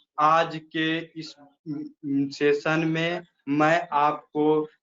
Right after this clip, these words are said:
यह सिखाने वाला हूँ कि कम्युनिकेशन कैसे किया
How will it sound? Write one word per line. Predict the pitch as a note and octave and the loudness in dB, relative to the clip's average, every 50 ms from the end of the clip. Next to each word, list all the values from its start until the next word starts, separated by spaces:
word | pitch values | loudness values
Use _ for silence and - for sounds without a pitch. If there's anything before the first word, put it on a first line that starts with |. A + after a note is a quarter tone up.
| _ - - | _ -8 -2
यह | D#3 D#3 D3+ | 0 0 0
सिखाने | D3+ D#3 - D3+ D3+ - D#3 D3+ D#3 D#3 D#3+ E3 E3 E3+ F3 E3+ | -2 -4 -8 -8 -8 -4 -4 -2 0 0 0 0 0 -2 -2 -4
वाला | D3+ C#3 C#3 C#3 C#3 C#3 C#3+ D3 D3 | -4 0 2 2 2 2 2 0 0
हूँ | D3+ D#3 E3 D#3+ C3 C3+ C#3+ D3 D3 D#3 D#3+ | 0 0 -2 -2 -4 -6 -4 -2 -2 -2 -4
कि | D#3 D#3+ - C#3+ C#3+ D3+ D#3 D#3+ | -4 -8 -10 -8 -4 -4 -4 -4
कम्युनिकेशन | D#3+ E3 _ _ - C#3+ C#3 C#3+ D3 D3 D3+ D#3 D3+ D3+ D3+ - C#3+ C#3+ C#3 C#3 - - - D3 D3+ E3 E3 - _ _ _ _ _ - | -6 -8 _ _ -6 -4 -2 0 0 0 0 0 0 -4 -4 -2 -2 -2 -2 -2 -4 -6 -6 -4 -4 -6 -8 -12 _ _ _ _ _ -2
कैसे | D3+ D3 D3 C#3+ C#3+ - D3+ D3+ D3+ D#3+ E3 E3 - _ | 0 0 0 0 -2 -2 -2 0 0 0 -2 -4 -10 _
किया | - D3+ D3+ D3 C#3+ D3 D3+ E3 F3 | -6 0 2 2 4 4 4 2 0